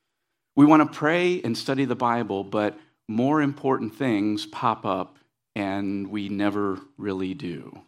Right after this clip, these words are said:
right? And so, and so you compromise. And, and you feel guilty, and then you pile that burden on top with all of the other ones you already have,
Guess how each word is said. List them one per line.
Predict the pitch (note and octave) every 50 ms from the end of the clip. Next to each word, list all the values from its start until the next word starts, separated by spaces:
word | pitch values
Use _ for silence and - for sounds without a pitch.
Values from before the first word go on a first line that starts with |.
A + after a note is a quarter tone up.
| _
right? | - F2 F#2 A#2+ C3 - - _ - - - - - _ _ _
And | B2+ C3
so, | C3 - D#3+ D#3 D#3 D#3 - - - -
and | B2 C3
so | - D#3+
you | D#3 E3
compromise. | D#3+ - A3 B3 C#4+ C#4 - G2 F2+ - - - - - - - - - - _ _ _ _ _ -
And, | D3 D#3+ E3 E3
and | F3 F3+
you | F3+ F3+
feel | F3 - G3 F#3 D#3+
guilty, | D#3 - G3 A#3+ C#4+ - - - B2+ C3 B2+ - - -
and | E3+ G3 A3
then | A#3+
you | A3+ A3
pile | A3 - A3+ A#3+ A3 G#3+ G#3+ G3
that | G3+ A#3 D#4+ F4 E4+ -
burden | - D#3+ C#3 C3+ C3+ D3+ F#3 F#3
on | F#3 - D#3+ D#3+ E3 E3
top | E3 G3+ G#3+ G3+ G3 G3+
with | F3+ E3+ D#3+
all | - E3 E3 F3+ F3
of | F3+ D#3
the | C#3 D#3+ D#3 -
other | F3 G3 A3 G#3+
ones | E3+ C#3+ C3+ B2+ A#2 B2+
you | C#3+ C3+
already | C3+ C3+ B2 B2+ C#3+ D3+ E3 D#3+
have, | C3 A2 G#2 G#2 G#2